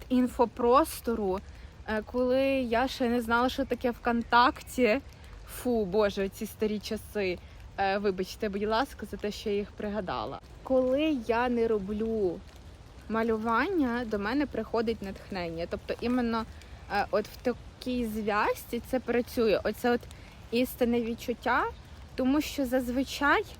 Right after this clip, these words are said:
Ми сідаємо на оцим пустим папером і, і там займаємося схематичним підходом. Е, такі: "О, класно би було так, класно так", ми подумали про ідею, ми цю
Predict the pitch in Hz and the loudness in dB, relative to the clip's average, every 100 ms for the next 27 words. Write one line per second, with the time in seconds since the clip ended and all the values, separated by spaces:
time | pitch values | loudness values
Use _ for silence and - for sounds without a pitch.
0 | - - - 220 240 - 247 226 311 440 | -16 -16 -6 0 0 0 6 8 10 8
1 | 339 254 240 240 - 240 233 233 - 233 | 4 4 2 0 2 2 2 -2 0 0
2 | 226 214 220 240 349 294 220 - - - | 0 0 4 6 8 6 2 -4 -14 -14
3 | - 208 - 254 330 294 262 262 247 233 | -8 -8 -4 2 2 6 6 6 4 2
4 | 226 240 330 320 285 - - 247 262 - | 4 6 4 2 0 -2 2 4 4 4
5 | 240 - 214 196 196 175 - 240 294 294 | 2 2 -4 -4 -4 -6 0 2 2 2
6 | 285 - - - - 226 220 214 214 233 | 0 -2 -14 -14 -10 -4 -2 0 -2 -4
7 | 247 - 226 302 311 262 220 233 226 208 | -4 0 4 6 6 4 2 2 -2 -4
8 | 196 202 208 247 185 254 214 - 220 220 | -2 -2 0 -2 -2 -2 -2 -2 -6 -2
9 | 294 269 214 226 214 240 226 214 - - | -2 -2 -4 -2 -2 0 0 0 -2 -4
10 | 202 220 311 285 320 - - - 220 277 | 2 2 4 2 0 -2 -12 -6 0 2
11 | - | 2